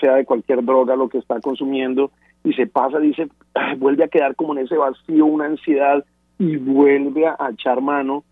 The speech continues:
de, de esa droga para volver a llenarse. Yo creo que eso es lo que hace uno, entonces por eso la, uno no,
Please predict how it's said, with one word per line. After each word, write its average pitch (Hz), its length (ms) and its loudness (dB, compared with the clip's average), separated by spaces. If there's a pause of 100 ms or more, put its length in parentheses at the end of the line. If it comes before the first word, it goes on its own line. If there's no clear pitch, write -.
(320)
de, 135 200 4
de 127 260 0
esa 147 180 0
droga 139 320 2
para 147 160 -2
volver 127 340 0
a 131 60 0
llenarse. 139 420 -4
Yo 135 80 -4
creo 143 140 -6
que 160 100 -4
eso 147 80 -4
es 151 60 -2
lo 143 80 -2
que 143 100 -2
hace 127 180 -2
uno, 151 200 0
entonces 131 320 -6
por 117 160 0
eso 120 180 -2
la, 131 140 -2
uno 139 320 -14
no, 135 220 -8